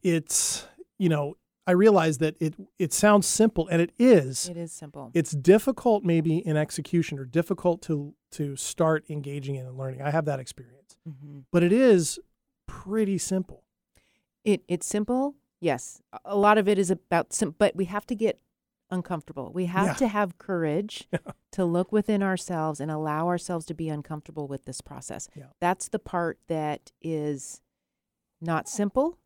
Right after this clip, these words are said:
Speaker 2: I mean, it's simple, but it, but whatever word you wanna use.
Speaker 1: Simple in concept, difficult in execution. Maybe that's
Speaker 2: Well,
Speaker 1: too simple to
Speaker 2: I,
Speaker 1: say.
Speaker 2: I don't even think it's difficult. It's, it's if you're a person who's willing to get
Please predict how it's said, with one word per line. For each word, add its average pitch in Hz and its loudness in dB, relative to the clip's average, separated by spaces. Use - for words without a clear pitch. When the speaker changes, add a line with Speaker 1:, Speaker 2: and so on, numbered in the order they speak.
Speaker 2:
I 196 0
mean, 214 6
it's 208 2
simple, 370 0
but 190 0
it, - -6
but 180 -2
whatever 160 -2
word 151 -12
you 139 -14
wanna 135 -12
use. - -10
Speaker 1:
Simple 190 4
in 175 4
concept, 156 0
difficult 147 -4
in 147 -2
execution. 151 -6
Maybe 151 -4
that's 247 2
Speaker 2:
Well, 247 4
Speaker 1:
too 233 4
simple - -8
to 208 -6
Speaker 2:
I, 247 0
Speaker 1:
say. 160 -4
Speaker 2:
I 262 -2
don't 320 -2
even 370 -6
think 330 -6
it's - -10
difficult. 294 -6
It's, - -4
it's 220 -2
if 254 0
you're 277 2
a 392 0
person 269 -4
who's 220 -2
willing 185 -2
to 214 -6
get 165 -8